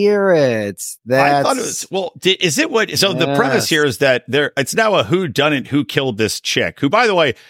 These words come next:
Speaker 2: every show that comes out with a female protagonist now, unlike the Golden Girls, where they're, like,
Speaker 1: Mm.
Speaker 2: snarky but likable, all these
Speaker 1: Mm-hmm.
Speaker 2: chicks are just unlikable bitches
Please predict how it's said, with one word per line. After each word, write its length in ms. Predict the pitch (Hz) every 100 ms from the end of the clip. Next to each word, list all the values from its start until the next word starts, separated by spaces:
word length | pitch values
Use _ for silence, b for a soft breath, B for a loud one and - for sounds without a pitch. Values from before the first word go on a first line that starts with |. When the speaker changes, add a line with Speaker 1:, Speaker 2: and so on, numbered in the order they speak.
| B _ -
Speaker 2:
every 600 | 226 330 320 311 294 226 _ _ _ -
show 280 | - 185
that 100 | 175
comes 280 | - 151 101
out 240 | 123 107 98
with 140 | 107
a 80 | 98
female 320 | - 156 143
protagonist 600 | 107 - 127 110 95 -
now, 300 | 98 87 85 b b b 190
unlike 340 | 262 277 233
the 60 | 135
Golden 360 | 135 151 170
Girls, 400 | 156 180 180 156 -
where 160 | 139
they're, 180 | 147 131
like, 180 | 123 113
Speaker 1:
Mm. 180 | 135 101
Speaker 2:
snarky 500 | 143 175 170 175 143
but 160 | 123 101
likable, 640 | 101 143 220 240 240 240 b b b
all 220 | 190 262 269
these 200 | 262 135
Speaker 1:
Mm-hmm. 40 |
Speaker 2:
chicks 300 | 127 160 -
are 80 | 131
just 300 | 113 131 - -
unlikable 1120 | 147 170 175 180 151 131 139 135 143 123 127
bitches 760 | 104 117 110 - 90 82 80